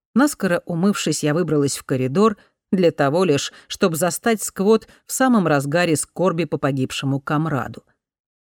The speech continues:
Какое-то время я тешила себя благотворным злорадством по этому поводу, снова и снова прокручивая в памяти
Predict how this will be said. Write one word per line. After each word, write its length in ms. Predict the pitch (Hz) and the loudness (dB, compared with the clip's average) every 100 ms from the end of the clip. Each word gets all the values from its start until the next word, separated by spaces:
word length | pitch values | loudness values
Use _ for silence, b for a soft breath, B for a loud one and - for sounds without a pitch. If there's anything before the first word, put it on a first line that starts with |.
| - | -8
Какое-то 440 | 165 - 294 185 | -6 0 0 0
время 300 | 175 233 202 | 0 2 2
я 160 | 175 175 | 2 -2
тешила 420 | - 240 - 175 | 0 -2 0 -2
себя 300 | - 165 202 | -2 -2 -2
благотворным 680 | 175 160 160 175 196 185 165 | 0 0 0 0 0 0 0
злорадством 680 | 143 156 190 285 - 170 151 | 0 0 0 -2 -2 -4 -2
по 80 | 156 | 0
этому 400 | 143 147 151 180 | -2 0 -2 -2
поводу, 520 | 185 135 120 135 - _ _ | -4 -4 -4 -12 -16 _ _
снова 440 | - - 240 214 156 | -6 0 2 4 2
и 60 | |
снова 420 | 139 - 185 170 147 | 2 -2 0 0 0
прокручивая 680 | 147 - 180 - 147 135 | -2 -2 -4 -2 -2 -2
в 100 | - | -2
памяти 540 | - 208 175 - 160 | 0 2 2 0 0